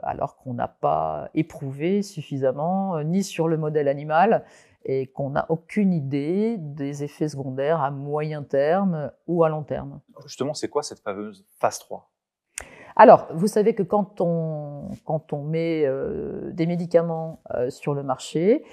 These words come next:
Speaker 1: il y a différentes phases. Il y a d'abord la phase de laboratoire, après il y a la phase d'essai sur les animaux,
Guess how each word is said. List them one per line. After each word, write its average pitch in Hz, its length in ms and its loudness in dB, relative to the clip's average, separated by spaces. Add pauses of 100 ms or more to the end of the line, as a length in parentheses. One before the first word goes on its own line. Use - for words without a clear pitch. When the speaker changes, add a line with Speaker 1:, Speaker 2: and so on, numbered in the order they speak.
(180)
Speaker 1:
il 151 140 2
y 135 80 6
a 143 60 8
différentes 147 480 -4
phases. 262 300 6
Il - 20 -4
y 143 40 0
a 123 40 -2
d'abord 127 220 -2
la 123 100 -4
phase 139 300 -6
de 131 80 -8
laboratoire, 165 720 4
après 143 240 -2
il - 20 -2
y 131 40 -2
a - 20 -2
la 123 80 0
phase 147 340 0
d'essai 143 300 -2
sur 147 160 -6
les 131 140 -4
animaux, 143 520 4